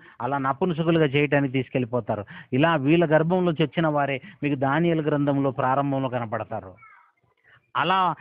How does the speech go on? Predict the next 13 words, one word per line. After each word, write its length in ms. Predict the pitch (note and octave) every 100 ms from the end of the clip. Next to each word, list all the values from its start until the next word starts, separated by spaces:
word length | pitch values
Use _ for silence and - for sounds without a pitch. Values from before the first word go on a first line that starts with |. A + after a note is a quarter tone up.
| -
దానియేలు 360 | C#3 E3 G#3+ G#3+
గ్రంథంలో 520 | G3+ G3 G3 G3 F#3
ఉన్నటువంటి 420 | F#3 F3+ F3 F3+
కొందరు 320 | E3 E3+ E3 D3
బాలురు, 640 | C#3 E3 G#3 F3+ D#3 F#3 - -
ఇదిగో 240 | D3+ F#3 G3
నెబుకద్నెజరు 840 | D#3 D#3+ G#3+ G3+ G#3 F3+ E3+ C#3+ - - - -
శిక్షణ 300 | F3 A#3+ B3
కొరకు 440 | A#3 A3 G#3 F#3 - - -
పెడతాడు 460 | E3 F#3 D#3+ G#2 G2 _ _ _ _ _ _ _ A#2+
ఈ 140 | D3+
నపుంసకుల 520 | D#3 D3+ G3 - F3+
దగ్గరే. 420 | D#3+ C3+ C#3 A#2